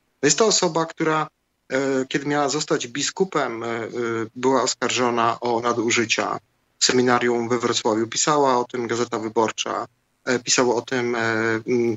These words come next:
no, osoba związana z Kościołem, pan Turnem, który jest takim publicystą, który się w zasadzie tylko, e, Kościołem zajmuje. Pomimo tego,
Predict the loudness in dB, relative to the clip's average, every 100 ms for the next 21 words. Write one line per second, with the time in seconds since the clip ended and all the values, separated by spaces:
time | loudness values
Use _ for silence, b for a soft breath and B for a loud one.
0 | 0 0 0 0 0 2 2 2 -2 -4
1 | -2 0 0 -2 -4 -4 -2 -2 -2 -2
2 | 0 -2 -6 -6 -2 -2 -4 -6 -8 -10
3 | -6 -2 0 0 -2 -4 -2 0 2 2
4 | 0 0 -2 0 -2 -4 _ _ _ _
5 | -2 -2 0 0 2 2 0 -2 -2 -2
6 | -4 -6 -6 -10 _ _ _ -2 0 2
7 | 0 0 0 -2